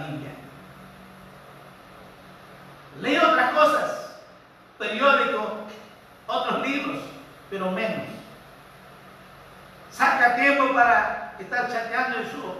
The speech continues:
iPhone, en los vicios, pero menos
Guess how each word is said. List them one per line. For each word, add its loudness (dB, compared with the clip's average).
iPhone, -2
en -8
los -2
vicios, -8
pero 0
menos 0